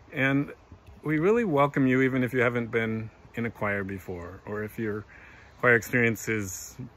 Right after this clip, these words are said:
limited or, or long ago. <clears throat> We have several ways to help you. And first of all, a welcome team, our choir committee, will make a special effort to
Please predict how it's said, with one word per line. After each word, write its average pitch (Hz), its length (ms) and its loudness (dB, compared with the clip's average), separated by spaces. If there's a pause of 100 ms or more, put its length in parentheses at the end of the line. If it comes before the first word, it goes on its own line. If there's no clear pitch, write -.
(120)
limited 127 680 2
or, 104 380 -2
or 104 200 -6
long 113 240 0
ago. 101 460 -4 (160)
<clears throat> 120 240 0
We 117 120 0
have 120 260 0
several 135 300 0
ways 123 300 4
to 107 120 -2
help 113 220 -4
you. 202 180 -2 (880)
And 107 340 -2
first 131 220 -4
of 117 80 -4
all, 120 360 2
a 107 120 -2
welcome 123 420 0
team, 101 300 -4
our 92 140 -6
choir 110 320 0
committee, 135 640 -2
will 98 400 -4
make 107 180 -4
a 110 60 -6
special 110 400 -4
effort 143 360 -4
to 95 300 -6